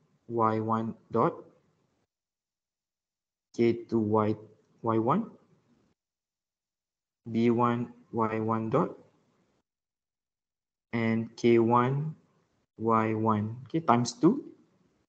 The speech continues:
And then, uh, K two and B two are connected to M two.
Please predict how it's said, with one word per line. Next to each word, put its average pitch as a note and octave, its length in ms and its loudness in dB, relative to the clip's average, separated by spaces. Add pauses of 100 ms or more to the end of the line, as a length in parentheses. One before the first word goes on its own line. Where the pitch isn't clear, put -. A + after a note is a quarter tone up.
(1160)
And C#3 140 4
then, D3+ 380 4
uh, B2 760 6 (1700)
K B2+ 240 4
two D#3 140 6
and B2+ 200 4
B B2+ 220 2
two G3+ 320 2 (840)
are A#2 140 6
connected B2+ 680 0
to A#2+ 340 0
M A#2+ 160 0
two. D3 400 0